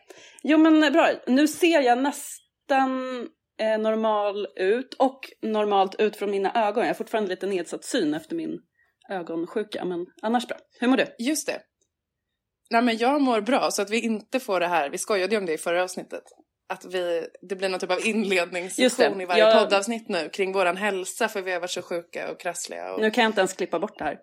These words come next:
Speaker 2: Nej, för vi är
Speaker 1: Nej.
Speaker 2: live, så att nu blev det så en-, ändå. Så att jag svarar bara, jag mår, jag mår bra.
Speaker 1: Toppen.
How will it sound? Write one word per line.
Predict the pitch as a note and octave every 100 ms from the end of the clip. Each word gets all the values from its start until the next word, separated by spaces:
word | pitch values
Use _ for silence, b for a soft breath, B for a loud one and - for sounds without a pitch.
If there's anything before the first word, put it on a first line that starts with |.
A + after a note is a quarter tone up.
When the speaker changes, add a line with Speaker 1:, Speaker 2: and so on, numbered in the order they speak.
| _ _ _ _ _ _ _ _ _
Speaker 2:
Nej, | E4 G#4 F#4+
för | B3+
vi | G#3+
är |
Speaker 1:
Nej. | G3+ F3
Speaker 2:
live, | F3 F#3
så | F#3+ A3
att | G#3 -
nu | A3+ A#3+
blev | A3+ A#3+
det | A3 G3+
så | F3+
en-, | E3+ E3+ -
ändå. | F#3+ F#3 -
Så | -
att | G#3+
jag | B3+ B3
svarar | B3 A#3 F#3+
bara, | F3 F3+ E3+ D#3+ D#3+
jag | G#3 A3+ G#3+
mår, | G3+ F#3 E3+ E3+ -
jag | F#3+ G#3+
mår | F3+
bra. | D#3 F3+ D3+ B B -
Speaker 1:
Toppen. | G3+ -